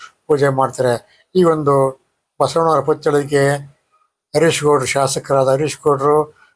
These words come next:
ಎಸ್ ಸಿ ಮಹದೇವಪ್ಪ ಅವರು ಮತ್ತು ಶಿವರತ್ನ ಜಯಸಿಕೇಂದ್ರ ಮಹಾಸ್ವಾಮಿಗಳು, ತಿಮ್ಮಯ್ಯನವರು ಪುಷ್ಪಾರ್ಚನೆಯನ್ನು ಮಾಡಿ ಈ ಒಂದು ಕಾರ್ಯಕ್ರಮಕ್ಕೆ ತೆರೆಯನ್ನು ಕೊಡ್ತಾ ಇರ್ತಕ್ಕಂಥ ದೃಶ್ಯವನ್ನು ತಾವೀಗ ನೋಡ್ತಾ ಇದ್ದೀರಾ. ಈಗ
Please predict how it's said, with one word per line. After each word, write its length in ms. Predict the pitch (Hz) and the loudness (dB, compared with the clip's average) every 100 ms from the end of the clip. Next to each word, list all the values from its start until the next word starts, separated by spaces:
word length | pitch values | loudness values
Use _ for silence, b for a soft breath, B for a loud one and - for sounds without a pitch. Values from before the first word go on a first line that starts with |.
| _ | _
ಎಸ್ 140 | 143 - | -2 0
ಸಿ 100 | 147 | 0
ಮಹದೇವಪ್ಪ 640 | 135 139 147 139 139 139 | 0 0 0 -2 -2 0
ಅವರು 420 | 143 135 143 143 143 _ b b b _ - | 0 2 0 -2 -4 _ b b b _ -8
ಮತ್ತು 180 | 143 131 | -8 -6
ಶಿವರತ್ನ 420 | 151 151 143 143 | -2 0 0 -4
ಜಯಸಿಕೇಂದ್ರ 640 | 123 143 139 143 156 139 139 | -2 -2 -2 -4 -2 -2 0
ಮಹಾಸ್ವಾಮಿಗಳು, 880 | 143 139 143 139 135 139 147 143 B B _ 160 | -2 0 -2 -2 -2 0 0 -2 B B _ -4
ತಿಮ್ಮಯ್ಯನವರು 560 | 156 156 147 143 139 | -2 -2 -2 0 -2
ಪುಷ್ಪಾರ್ಚನೆಯನ್ನು 840 | 139 135 - 156 143 139 135 131 | -2 -6 -2 -2 -2 -2 -2 -2
ಮಾಡಿ 560 | 143 165 143 143 147 - _ _ _ _ - | -2 0 0 0 -2 -6 _ _ _ _ -2
ಈ 40 | |
ಒಂದು 260 | 151 143 139 | -2 -2 -2
ಕಾರ್ಯಕ್ರಮಕ್ಕೆ 1080 | 139 135 135 131 - 127 147 139 139 139 _ - | 0 0 -2 -14 -12 -6 -2 0 -2 -10 _ -4
ತೆರೆಯನ್ನು 480 | 135 135 135 135 139 | 0 2 0 -2 -4
ಕೊಡ್ತಾ 360 | 135 120 139 | -4 -2 -2
ಇರ್ತಕ್ಕಂಥ 300 | 131 139 - | -2 -4 -6
ದೃಶ್ಯವನ್ನು 640 | 127 123 - 127 131 180 208 - - - | -8 -8 -6 -4 -2 -2 -4 -12 -14 -4
ತಾವೀಗ 320 | 135 127 120 180 208 - - - | -2 -2 0 -2 -4 -12 -14 -4
ನೋಡ್ತಾ 240 | 131 - | -4 -2
ಇದ್ದೀರಾ. 280 | 123 127 120 | -2 -2 -2
ಈಗ 140 | 120 | -2